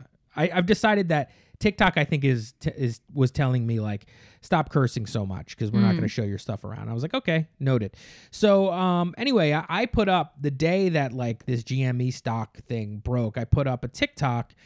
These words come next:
Speaker 1: uh, based around, like, stock tips, but it's just goofy nonsense, absurdity. That's all it is.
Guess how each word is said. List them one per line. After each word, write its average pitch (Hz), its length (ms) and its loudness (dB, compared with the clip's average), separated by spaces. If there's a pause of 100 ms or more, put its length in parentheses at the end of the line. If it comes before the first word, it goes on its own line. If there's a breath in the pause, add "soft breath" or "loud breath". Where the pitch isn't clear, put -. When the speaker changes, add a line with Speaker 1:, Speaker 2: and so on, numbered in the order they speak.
(260 soft breath)
Speaker 1:
uh, 180 80 2
based 196 340 2
around, 139 440 2
like, 120 200 -4
stock - 340 -4
tips, - 280 -8
but 202 160 -2
it's - 160 -6
just 151 240 0
goofy 110 280 -2
nonsense, 98 600 -12
absurdity. - 580 -14
That's 123 200 -10
all 107 160 -6
it 92 60 -12
is. - 180 -14